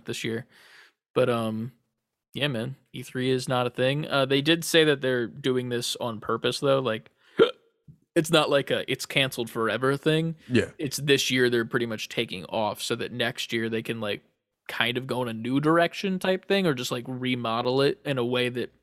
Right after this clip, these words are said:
Speaker 1: they think will work better. I don't know why.
Speaker 2: I
Speaker 1: Um,
Speaker 2: don't, I
Speaker 1: they're
Speaker 2: don't know if
Speaker 1: also
Speaker 2: that's a good
Speaker 1: saying it's
Speaker 2: idea.
Speaker 1: more interactive in general next year. So there might be more ways to, if you're not on the show floor, I'm thinking they're probably trying to do something with V R.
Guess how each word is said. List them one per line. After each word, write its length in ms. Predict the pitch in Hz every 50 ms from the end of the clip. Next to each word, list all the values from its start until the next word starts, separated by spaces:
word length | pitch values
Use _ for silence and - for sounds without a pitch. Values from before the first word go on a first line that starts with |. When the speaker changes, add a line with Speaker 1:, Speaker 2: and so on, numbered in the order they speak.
| _ _ -
Speaker 1:
they 340 | - - 147 135 127 123 123
think 260 | - 127 127 127 -
will 140 | 131 123 117
work 240 | 117 - - -
better. 360 | - 123 123 131 151 165 165 - _ - - - - - - - _ _ _ _ _ _ _ _ _ _ _ _ _ _ -
I 60 | -
don't 160 | 127 127 110 104
know 80 | 110
why. 420 | 110 117 131 143 143 151 160 165 156 - - - _ _ _ _ -
Speaker 2:
I 60 | 143
Speaker 1:
Um, 80 | 135 127 127
Speaker 2:
don't, 140 | 123 - - - _ _ _ _ - _ _ -
I 40 | -
Speaker 1:
they're 60 | 190
Speaker 2:
don't 20 | 220
know 60 | 214
if 60 | 196
Speaker 1:
also 120 | 190 180 170
Speaker 2:
that's 140 | 185 -
a 40 | 165
good 60 | 143 139
Speaker 1:
saying 260 | 160 - - 131 117
it's 160 | 120 120 131
Speaker 2:
idea. 120 | 160 147 127
Speaker 1:
more 100 | 120 113
interactive 760 | - 127 123 120 120 117 117 117 120 120 _ - - - - -
in 140 | - 127 123
general 480 | 131 131 113 104 101 90 104 95 - - -
next 340 | 131 - 104 - - - -
year. 300 | 98 98 104 113 135 - - - -
So 400 | - - - 131 120 117 113 117
there 160 | - 113 127
might 220 | 131 127 120 117 -
be 100 | 123 123
more 220 | 127 123 120 117
ways 480 | 117 117 120 120 113 113 107 107 - -
to, 380 | - - 127 117 113 113 113 -
if 180 | - 135 127 -
you're 140 | 131 127
not 400 | 120 120 117 120 120 120 117 113 -
on 200 | 131 131 123 120
the 60 | 120
show 280 | - - - 123 113 110
floor, 460 | - - 131 117 110 98 101 117 - - _ _ _ _ _ _ _ _ _ _
I'm 200 | - 123 135 143
thinking 340 | 135 - 143 135 139 131 123
they're 80 | 120 113
probably 460 | 113 _ _ - 120 120 120 123 123
trying 300 | 120 - 131 123 123 123
to 60 | 120
do 100 | 127 123
something 300 | 123 - 123 123 120 120
with 160 | 120 120 123 131
V 180 | 135 123 123
R. 340 | 120 120 120 123 123 123 131